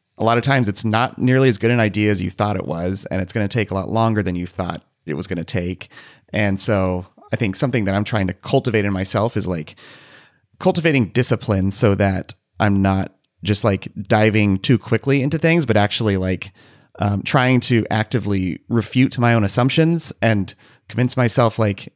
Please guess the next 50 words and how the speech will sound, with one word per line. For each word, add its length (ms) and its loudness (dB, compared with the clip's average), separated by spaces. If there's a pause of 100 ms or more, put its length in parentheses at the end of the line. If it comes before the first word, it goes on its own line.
eh, 120 2 (180)
"Okay, 300 0
I'm 100 4
gonna 140 4
go 200 4
into 140 2
this 240 2
assuming 440 2
that 140 2
this 140 0
is 80 -2
actually 280 -2
not 200 0
a 40 -4
good 140 4
idea, 480 4
and 140 4
I 60 4
need 280 2
to 80 -2
be 100 -2
proven 640 -2
wrong 500 -6
that 140 -4
it 80 -8
is 160 -4
actually 260 -8
a 40 -10
good 140 -10
idea," 380 -10
and 100 -8
trying 160 -2
to 40 -6
flip 400 -2
it 60 0
on 140 -2
its 120 -12
head, 380 -2
you 100 2
know, 220 4 (480)
which 180 -2
is 80 -4
kinda 200 0
hard 160 0
to 60 -6
do. 300 4
I 40 4
mean, 140 2
if 140 -4
you 240 -2